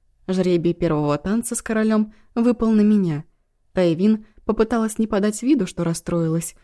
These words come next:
но у нее не вышло. Она вторая в очереди к телу Каменюки. Хочется высказаться, но не могу. Тело все еще меня не слушается. Король оказывается рядом,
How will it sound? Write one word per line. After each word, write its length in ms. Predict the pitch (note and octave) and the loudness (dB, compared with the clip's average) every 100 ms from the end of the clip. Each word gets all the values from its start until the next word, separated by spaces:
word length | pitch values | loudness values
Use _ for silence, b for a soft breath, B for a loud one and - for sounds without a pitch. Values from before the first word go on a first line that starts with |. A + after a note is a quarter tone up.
| _ _ | _ _
но 160 | A#3+ A#3 | 0 4
у 40 | G#3 | 4
нее 260 | G3+ F#3+ | 4 2
не 120 | F#3+ | 2
вышло. 460 | F3+ D#3 - - D#3+ _ _ _ _ | 0 -4 -8 -10 -10 _ _ _ _
Она 200 | G3+ G#3+ | -2 0
вторая 560 | F#3+ - G#3 G3 C#3+ D#3+ - | 0 -2 -2 -2 -4 -8 -8
в 140 | F3 | 0
очереди 380 | E3+ F3 D#3+ D#3+ | 0 2 0 0
к 80 | - | -6
телу 260 | - D#3+ D#3+ | -6 -6 -2
Каменюки. 600 | F3 F3 E3+ E3 F3 E3 _ _ _ | -2 0 -2 -4 -8 -8 _ _ _
Хочется 500 | _ - G3+ E3+ - | _ -6 -4 -6 -6
высказаться, 680 | F3+ F#3 G3 F#3 F#3+ F3+ F#3 - | -6 -4 -6 -6 -6 -6 -6 -4
но 220 | F#3+ F3 | -2 0
не 120 | E3 | 2
могу. 360 | E3 E3+ D3+ D#3 _ _ _ _ _ | 0 -2 -4 -8 _ _ _ _ _
Тело 300 | - F#3 F3 | -6 -4 -4
все 220 | - F#3 | -6 -4
еще 260 | E3+ E3+ F3 | -4 -2 -2
меня 220 | F#3 F3+ | 0 2
не 120 | F3+ | 0
слушается. 760 | F#3 A3 G3+ - D#3+ - - E3 _ _ _ _ | -2 -4 -6 -4 -8 -8 -8 -8 _ _ _ _
Король 340 | G#3 G3 G#3 | -4 -2 -2
оказывается 640 | G3+ F#3+ F3 E3+ E3 D#3+ E3+ | -2 -4 -4 -2 -2 -4 -6
рядом, 480 | F3 G3 G3+ G3+ | -4 0 0 0